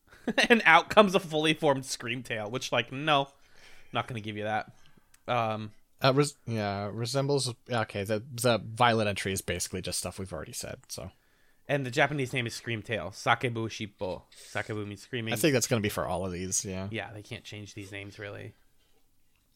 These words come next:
Speaker 1: What's Scream about it?
Speaker 2: Uh, it's psychic and unhappy.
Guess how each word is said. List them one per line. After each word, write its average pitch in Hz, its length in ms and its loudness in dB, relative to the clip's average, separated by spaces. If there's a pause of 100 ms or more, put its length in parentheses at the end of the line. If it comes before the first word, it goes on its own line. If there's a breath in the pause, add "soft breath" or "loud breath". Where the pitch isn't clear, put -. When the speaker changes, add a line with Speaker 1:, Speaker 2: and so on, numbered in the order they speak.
(160)
Speaker 1:
What's 139 260 0
Scream 139 420 -4
about 92 320 -6
it? - 140 -16 (1900)
Speaker 2:
Uh, 110 460 2 (720)
it's 107 200 -4
psychic 113 480 -2
and 110 120 -2
unhappy. 110 580 -4